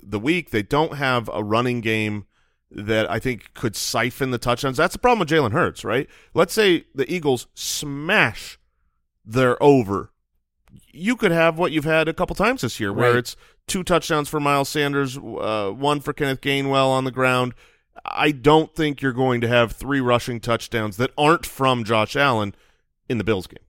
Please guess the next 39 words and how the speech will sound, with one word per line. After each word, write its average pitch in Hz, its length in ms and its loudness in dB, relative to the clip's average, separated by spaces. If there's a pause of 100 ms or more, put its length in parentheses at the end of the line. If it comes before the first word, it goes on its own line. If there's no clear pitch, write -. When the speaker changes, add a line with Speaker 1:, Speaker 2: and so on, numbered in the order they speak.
(220)
Speaker 2:
Yeah, 139 240 -2
those 196 260 6
two 247 180 4
are 220 100 10
showing 196 340 4
up 185 160 6
as 147 180 -2
the 156 80 -2
best 147 520 0 (260)
on 143 180 -4
FanDuel 165 500 2
as 135 160 -2
well, 160 380 4
and 147 160 -6
we 170 120 2
would 170 140 -2
say 165 280 2
on 147 160 -2
FanDuel, 202 420 6
the 175 80 4
pricing's 165 400 0
a 147 60 -8
little 165 140 2
different. 160 420 0 (320)
You 143 140 0
can 160 120 -2
pay 165 220 2
up 156 160 0
for 160 80 -4
one 156 140 0
of 151 40 0
those 151 160 2
two, 147 200 0
so 151 140 -2
I 170 160 4
would 180 180 4
probably 185 340 8
do 165 180 4
Allen 165 420 2